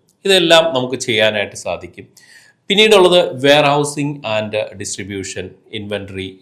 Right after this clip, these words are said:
ഏ, സ്റ്റോക്കിംഗ് എന്നൊക്കെയുള്ള ഒരു, ഒരു മേഖലയാണ്. ഇവിടെ നമുക്ക്, ആ, ജനറൽ വെയർഹൗസ്, ബോണ്ടഡ് വെയർഹൗസുകൾ നമുക്ക് ചെയ്യാനായിട്ട് സാധിക്കും. കോൾഡ് സ്റ്റോറേജുകൾ നമുക്ക് ചെയ്യാൻ സാധിക്കും. അതുപോലെ തന്നെ ലിക്വിഡ് കാർഗോ സ്റ്റോറേജ് സെന്റേഴ്സ്,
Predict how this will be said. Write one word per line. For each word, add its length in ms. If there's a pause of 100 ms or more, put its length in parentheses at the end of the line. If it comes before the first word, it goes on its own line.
ഏ, 120
സ്റ്റോക്കിംഗ് 540
എന്നൊക്കെയുള്ള 540
ഒരു, 260
ഒരു 280
മേഖലയാണ്. 640 (600)
ഇവിടെ 360
നമുക്ക്, 540 (280)
ആ, 180
ജനറൽ 640
വെയർഹൗസ്, 560 (140)
ബോണ്ടഡ് 600
വെയർഹൗസുകൾ 760 (180)
നമുക്ക് 180
ചെയ്യാനായിട്ട് 960
സാധിക്കും. 600
കോൾഡ് 380
സ്റ്റോറേജുകൾ 720
നമുക്ക് 280
ചെയ്യാൻ 300
സാധിക്കും. 520 (600)
അതുപോലെ 440
തന്നെ 160
ലിക്വിഡ് 520
കാർഗോ 520
സ്റ്റോറേജ് 480
സെന്റേഴ്സ്, 600